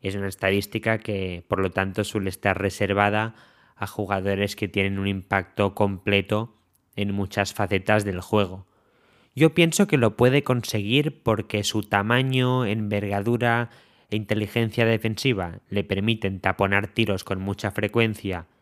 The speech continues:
y relativa facilidad, y además sus manos activas y tan buenas para un jugador de su tamaño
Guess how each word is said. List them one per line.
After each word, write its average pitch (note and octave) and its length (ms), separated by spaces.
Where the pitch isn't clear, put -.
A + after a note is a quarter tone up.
y G2+ 200
relativa G2 500
facilidad, G#2+ 680
y C3 140
además C#3 500
sus A2+ 260
manos A#2+ 380
activas A2 800
y A2 120
tan B2 340
buenas A#2+ 400
para G2 220
un G#2+ 120
jugador A2+ 500
de A2+ 100
su A2+ 160
tamaño A2+ 540